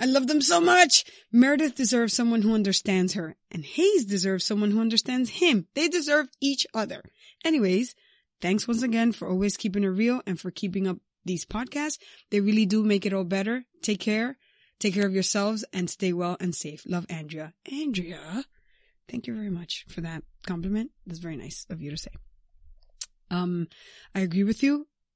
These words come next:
about Hayes and Meredith. Nicole, when he was like, "Hey, you wanna go for drinks?" And she was like, "Mm, not now, but, like,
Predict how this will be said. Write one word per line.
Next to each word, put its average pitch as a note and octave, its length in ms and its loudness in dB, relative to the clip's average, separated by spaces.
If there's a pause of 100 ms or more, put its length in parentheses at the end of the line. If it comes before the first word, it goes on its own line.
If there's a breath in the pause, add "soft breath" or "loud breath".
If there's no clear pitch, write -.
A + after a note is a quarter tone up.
(100)
about F3 320 -2
Hayes F3 220 2
and F3 120 2
Meredith. D3+ 420 -8 (220)
Nicole, B3 640 0
when F#3 100 0
he F#3 80 4
was F#3+ 140 0
like, G#3+ 140 0
"Hey, D#4 160 2
you F4+ 100 4
wanna F4 160 6
go E4+ 320 2
for E4+ 220 -2
drinks?" F4 240 2
And B3+ 100 2
she B3 80 0
was A#3+ 100 0
like, C4 220 -2
"Mm, C4+ 920 -4
not B3+ 160 -8
now, G3+ 340 -6
but, G3 180 -8
like, G3 360 -10